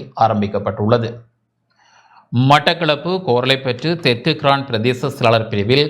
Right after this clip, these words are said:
காட்டு வெள்ளம் காரணமாக ஆறு கிராம சேவர் பிரிவுகளுக்கான தரைவழி போக்குவரத்து பாதிக்கப்பட்டுள்ளதாக பிரதேச செயலாளர் காவண்ணா சித்திரவேல் தெரிவித்துள்ளார்.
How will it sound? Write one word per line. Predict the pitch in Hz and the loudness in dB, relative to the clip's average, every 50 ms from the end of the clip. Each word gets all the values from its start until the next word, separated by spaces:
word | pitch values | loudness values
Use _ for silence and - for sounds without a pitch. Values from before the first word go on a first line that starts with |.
| 147 | -4
காட்டு | - - - 135 135 147 147 - 165 156 | -8 2 4 4 4 4 2 -4 -10 -8
வெள்ளம் | 117 110 117 120 123 127 127 120 | -6 -4 -2 0 0 -2 -2 -2
காரணமாக | - 120 107 104 101 101 101 104 110 127 135 - 131 90 - - - - - - _ _ 127 131 | 0 0 0 0 0 -2 2 2 2 2 0 -2 -6 -8 -8 -10 -16 -20 -20 -20 _ _ 6 6
ஆறு | 147 165 175 180 165 | 6 4 -2 -6 -8
கிராம | - 151 131 135 139 151 139 - - | -4 -2 -2 -2 -2 -6 -10 -8 -4
சேவர் | 143 135 131 131 131 131 131 - | -2 -2 2 2 0 0 0 -4
பிரிவுகளுக்கான | 110 110 113 113 117 120 120 117 113 - 120 117 117 135 143 139 | -4 -2 0 2 4 4 2 2 2 2 2 2 2 0 -2 -2
தரைவழி | - 120 123 131 139 143 143 135 | 0 0 0 2 0 -2 -4 -4
போக்குவரத்து | - 120 113 107 - 117 117 113 110 104 139 139 139 139 - | -2 -2 -2 -2 -2 -2 -2 -2 0 0 -2 -2 -2 2 2
பாதிக்கப்பட்டுள்ளதாக | 117 110 120 135 131 - 139 - - 110 104 107 98 98 95 95 95 104 113 - 160 - - - - - - - _ _ _ | 2 2 2 0 -6 -6 -6 -4 -4 -4 -2 0 0 0 2 4 2 2 2 0 -4 -8 -8 -10 -16 -20 -20 -20 _ _ _
பிரதேச | _ 139 147 147 175 180 175 - 170 | _ 2 2 4 2 0 -2 -6 -8
செயலாளர் | 143 - 143 131 131 131 135 131 - | -6 -4 0 0 0 0 -2 -2 0
காவண்ணா | 127 117 117 117 120 120 127 139 139 139 - | 0 0 2 0 -4 -4 -4 -4 -4 -4 -4
சித்திரவேல் | 147 135 139 160 151 117 98 107 156 160 160 | -4 -4 -2 -2 -2 0 0 0 -2 -4 -2
தெரிவித்துள்ளார். | - 113 98 90 90 87 92 - 117 123 120 78 - - - | -2 -2 -2 -2 -4 -6 -4 -2 0 2 2 2 0 -2 -10